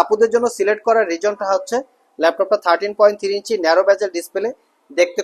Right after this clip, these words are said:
খুবই সুন্দর, ক্যারি করার জন্য কমফোর্টেবল, কারণ আপুরা সাধারণত চায় ছোটখাটোর ভিতরে আর তাদের মোটামুটি কাজকর্ম কমপ্লিট করার জন্য। এটা হচ্ছে মডেলটা আমি দেখিয়ে দিচ্ছি, মডেলটা হচ্ছে সেভেন থ্রি ডাবল জিরো Latitude সিরিজ,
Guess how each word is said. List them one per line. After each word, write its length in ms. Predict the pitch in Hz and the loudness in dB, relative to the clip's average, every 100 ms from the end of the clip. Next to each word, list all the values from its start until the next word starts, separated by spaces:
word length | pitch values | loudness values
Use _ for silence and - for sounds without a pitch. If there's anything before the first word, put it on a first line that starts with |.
| - | -6
খুবই 200 | 170 214 - | -8 -6 -6
সুন্দর, 280 | 202 226 359 - _ - | -2 0 -2 -8 _ -2
ক্যারি 200 | 170 185 190 | 0 2 0
করার 180 | 190 190 | -2 -2
জন্য 140 | 185 185 165 | -4 0 0
কমফোর্টেবল, 440 | 151 175 160 202 220 | 0 -4 -4 -4 0
কারণ 160 | 165 165 156 | -2 0 -2
আপুরা 260 | 156 202 208 175 | -2 -2 -2 -2
সাধারণত 400 | 170 180 185 190 - | -2 -2 -4 -8 -2
চায় 180 | 185 277 _ _ _ - | -2 -2 _ _ _ -8
ছোটখাটোর 480 | 190 214 220 226 202 | -4 -2 -2 -2 -2
ভিতরে 260 | 202 226 277 - - | 0 2 2 0 -6
আর 60 | 156 | -2
তাদের 180 | 170 165 175 | -2 -2 -4
মোটামুটি 360 | 165 180 185 214 160 | -4 -4 -6 -4 -2
কাজকর্ম 360 | 147 - 170 190 | -2 -6 -6 -2
কমপ্লিট 320 | 151 143 147 - | -2 -2 -8 -4
করার 200 | 143 139 131 | -2 -2 -6
জন্য। 160 | 123 117 _ _ _ _ - | -14 -18 _ _ _ _ -4
এটা 100 | 175 | -4
হচ্ছে 140 | 226 247 240 180 | 0 0 0 -2
মডেলটা 300 | 170 208 220 233 | 2 2 2 0
আমি 80 | 233 196 | 0 -2
দেখিয়ে 260 | 185 220 220 | 0 -2 -2
দিচ্ছি, 220 | - 262 - _ _ _ 147 | -8 -8 -8 _ _ _ 0
মডেলটা 300 | 170 214 220 | 0 2 -2
হচ্ছে 200 | 214 240 254 - _ _ _ - - | -2 -2 -2 -4 _ _ _ -20 -4
সেভেন 220 | 196 233 233 | -2 -2 -2
থ্রি 120 | 233 196 | -2 2
ডাবল 200 | 165 175 160 | 2 2 -2
জিরো 160 | 143 131 | -6 -2
Latitude 420 | 160 175 202 214 214 | -2 -2 -4 -6 -6
সিরিজ, 220 | 202 233 | -6 -8